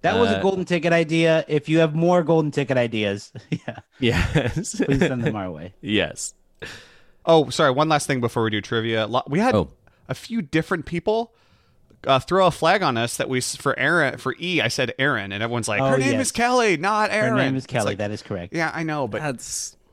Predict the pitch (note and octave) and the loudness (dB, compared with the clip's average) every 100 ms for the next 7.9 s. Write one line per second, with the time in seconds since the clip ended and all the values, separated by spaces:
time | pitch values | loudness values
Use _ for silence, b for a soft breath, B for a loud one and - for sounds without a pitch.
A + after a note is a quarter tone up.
0 | - C3+ - C#3 D3 D#3+ C3+ B2 B2+ - | -16 -14 -12 -10 -2 2 2 2 -2 0
1 | C#3+ C3+ - A#2+ A#2 A2 F#2+ - - F#2+ | 2 0 -2 -8 -6 -6 -8 -12 -12 -10
2 | F#2 F2+ D2+ _ _ - A#2 G#2+ G2+ - | -10 -12 -14 _ _ -14 -12 -12 -14 -18
3 | B2 - D3 D3+ D3 C#3 B2+ A2 G#2+ F#2 | -8 0 2 2 0 -2 0 0 -2 -4
4 | - - - D3 E3+ F#3 A3 A2+ E2 - | -6 -6 -4 0 2 2 2 2 0 -8
5 | - _ _ _ - B2+ A#2 F#2+ F3 F#3+ | -20 _ _ _ 2 4 4 2 2 2
6 | F#3+ - - - - E3+ F3+ F3 D#3 A#2 | 0 -6 -20 -20 -6 0 2 2 2 2
7 | F#2+ - - C#3 D#3+ C#3+ A#2 F#2+ | 0 -8 -6 -4 -2 0 -2 -4